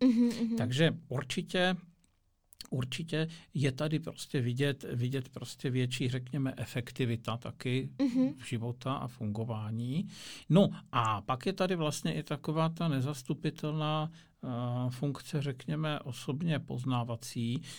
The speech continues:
Speaker 2: kdy
Speaker 1: Mhm.
Speaker 2: stojí za to si uvědomit, že my můžeme zpátky se podívat třeba na to, co se nám nepovedlo a uvědomit si třeba, kde, protože ta astrologie, berme to jako knížku,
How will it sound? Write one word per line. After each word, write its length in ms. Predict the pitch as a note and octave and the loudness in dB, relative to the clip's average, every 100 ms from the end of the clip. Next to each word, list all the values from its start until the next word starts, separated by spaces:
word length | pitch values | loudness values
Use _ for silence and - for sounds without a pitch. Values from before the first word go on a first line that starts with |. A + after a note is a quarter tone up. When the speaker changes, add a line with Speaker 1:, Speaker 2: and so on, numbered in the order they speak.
| - B3+ | 0 4
Speaker 2:
kdy 160 | B3 | 6
Speaker 1:
Mhm. 80 | A#3+ | 4
Speaker 2:
stojí 220 | D4 E3 | 2 0
za 100 | C#3 | 0
to 160 | C3 D3+ | -4 -8
si 180 | - C3+ | -6 -6
uvědomit, 800 | B2+ A#2 B2+ C3 C#3+ E3+ E3 - - - B2 | -4 -2 0 0 2 0 -2 -12 -20 -6 -2
že 420 | B2 A#2+ D3 D3 | 0 2 2 4
my 140 | C#3 C#3+ | 2 0
můžeme 360 | C#3+ D#3+ E3 | 2 4 4
zpátky 500 | E3 - B2+ B2+ - | 2 -2 -2 -2 -4
se 160 | E3 E3 | -2 -2
podívat 580 | - B2 C3 B2 C3+ C#3+ - - | -2 -2 -2 -2 -2 -4 -10 -16
třeba 340 | - - C3 | -10 -6 -2
na 140 | A#2 | -2
to, 140 | A#2+ B2 | -4 -8
co 180 | - B2 | -10 -10
se 200 | - C#3+ | -6 -2
nám 320 | C3+ A2 - - _ - | 0 -2 -4 -14 _ -6
nepovedlo 760 | G#2 G#2 A#2 A#2 A#2+ A2 B2 G3+ - - - | -4 -2 0 0 -2 -2 -2 -4 -10 -18 -2
a 200 | C3 C3 B2 - | 2 2 0 -4
uvědomit 560 | - D3 D#3 D#3+ D#3+ E3 | 0 2 4 4 4 2
si 180 | - D#3+ | -4 -6
třeba, 600 | - D3+ D#3+ D#3 D#3 E3 - - | -6 -6 -2 0 0 -2 -8 -10
kde, 520 | A#2 A#2+ C3 D3+ D3+ - _ _ _ | -4 0 2 4 2 -2 _ _ _
protože 400 | B2 - B2 B2 | -8 -4 0 0
ta 280 | B2+ B2 A#2 | 0 -2 -2
astrologie, 800 | - - - B2+ C3 B2+ C3 B2+ | -4 -8 -4 -2 0 0 0 0
berme 320 | B2 A2+ B2 | 0 0 0
to 140 | B2+ | 0
jako 240 | B2+ B2+ B2+ | -2 0 -2
knížku, 800 | - C3 C#3 - - C3+ B2+ | 0 2 2 0 -2 -2 -2